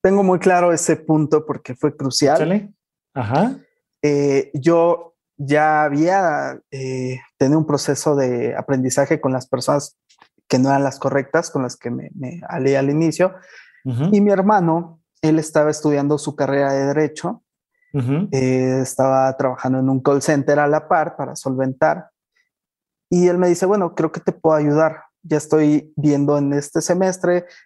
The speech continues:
Speaker 1: eh, un tema administrativo, un tema de finanzas, veo que, que esa parte la, te puedo ayudar". Empezó a asesorarme y lo, le pedí que se, se,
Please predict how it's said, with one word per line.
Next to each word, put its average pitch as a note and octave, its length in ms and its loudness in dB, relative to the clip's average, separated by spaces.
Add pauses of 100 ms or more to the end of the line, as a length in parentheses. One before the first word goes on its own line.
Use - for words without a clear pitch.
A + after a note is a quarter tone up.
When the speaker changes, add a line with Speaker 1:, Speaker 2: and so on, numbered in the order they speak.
(220)
Speaker 1:
eh, B2+ 240 0
un C#3+ 260 0
tema D#3 380 2
administrativo, E3 1300 0
un C3 180 -10
tema D3+ 220 0
de D#3+ 80 2
finanzas, E3+ 680 -2
veo C3+ 220 -6
que, D3 300 -2 (480)
que D#3 80 2
esa D3 180 0
parte D#3 240 0
la, C#3 300 0
te - 100 0
puedo E3+ 220 0
ayudar". D#3 500 0 (300)
Empezó E3+ 440 0
a G3+ 40 4
asesorarme F#3+ 840 0 (680)
y D#3+ 600 4
lo, C#3 580 0 (200)
le C#3+ 160 2
pedí C#3+ 240 0
que F3+ 140 -2
se, C#3+ 200 -6 (140)
se, B2+ 600 -6